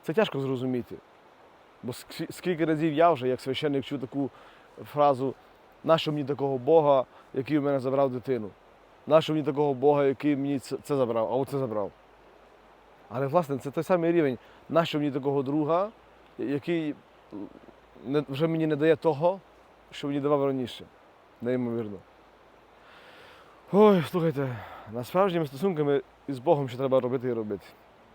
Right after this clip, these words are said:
Над тим, аби ми його любили заради нього самого, треба ще прикла-, прикластися. Тому <clears throat> не опускаємо ніс, не опускаємо руки і вчимося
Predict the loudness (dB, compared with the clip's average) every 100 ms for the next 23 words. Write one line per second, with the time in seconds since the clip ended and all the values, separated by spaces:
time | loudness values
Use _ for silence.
0 | -20 -20 -20 -20 -16 -6 -2 0 0 2
1 | 2 2 0 0 -2 -2 -2 0 2 2
2 | 2 2 2 2 2 6 6 6 -4 -12
3 | -20 -20 -20 -20 -20 _ _ -6 -4 -4
4 | -8 -8 -14 -10 -4 -2 -2 -6 -20 -20
5 | -20 _ -20 -20 _ -20 _ _ _ -20
6 | -20 -14 -2 6 6 6 0 -14 -18 -18
7 | -20 _ -4 0 4 2 2 0 2 2
8 | 0 -4 -10 -20 -20 -20 -20 _ -4 -2
9 | -2 -4 -18 -20 -20 _ -6 0 0 -2
10 | 4 4 6 2 2 0 -2 -4 -20 -20
11 | _ -20 -20 -20 -20 -20 -20 -20 _ -20
12 | _ -20 -20 -20 -20 -8 -6 -2 2 2
13 | 2 -4